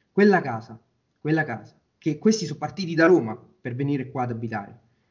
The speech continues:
Adesso io mi chiedo, è giusto? È giusto privilegiare una categoria che, per carità, scappa da guerre, scappa da quello che cazzo vi pare,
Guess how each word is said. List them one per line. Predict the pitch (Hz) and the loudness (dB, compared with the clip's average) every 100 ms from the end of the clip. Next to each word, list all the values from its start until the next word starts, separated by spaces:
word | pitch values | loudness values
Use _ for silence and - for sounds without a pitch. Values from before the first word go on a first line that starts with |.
| _ | _
Adesso | 147 196 - 175 | 2 2 4 4
io | |
mi | 165 | 4
chiedo, | 143 131 120 110 - | 2 -2 -4 -8 -12
è | - 143 | -8 -4
giusto? | 123 190 - - 160 160 | 0 0 0 -4 -8 -8
È | 143 | -10
giusto | 123 185 - - 147 - - - | -4 -2 -4 -6 -10 -10 -12 2
privilegiare | 190 208 202 170 143 170 165 147 | 6 8 6 4 4 4 4 2
una | 143 165 | 2 2
categoria | 160 147 147 151 160 175 135 | 2 -2 -2 -2 0 0 0
che, | 135 139 | -4 -4
per | - 151 | -4 -4
carità, | - 135 135 135 - - - | 0 0 2 0 0 -2 -16
scappa | - - - - 135 | -18 -4 -2 -2 -4
da | 123 | -2
guerre, | 120 143 139 127 | 0 2 2 -2
scappa | 120 127 123 | -4 -6 -6
da | 123 123 | -6 -4
quello | 147 139 | -2 -2
che | 120 | -4
cazzo | - 147 - | -2 -2 -2
vi | 123 123 | -2 6
pare, | 113 117 117 | 6 6 4